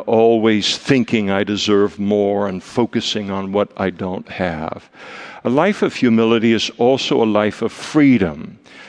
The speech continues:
Uh, to live with humility is to live free. So again, if we value freedom in our lives, and we should value freedom in our lives, and I think, I think we do,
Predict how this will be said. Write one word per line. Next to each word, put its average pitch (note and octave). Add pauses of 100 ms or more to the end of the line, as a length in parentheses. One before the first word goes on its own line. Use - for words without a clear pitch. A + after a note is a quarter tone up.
(140)
Uh, F2+
to -
live D3
with F3
humility A2
is -
to -
live G#2+
free. F2
So F#2
again, G2+
if -
we G2+
value A#2
freedom B2 (480)
in F#2+
our G#2+
lives, A2
and F#2+
we F#2+
should A#2+
value A#2
freedom A2+
in F#2+
our F#2+
lives, G2+
and G2+
I F#2
think, -
I G#2
think F#2
we G2+
do, G2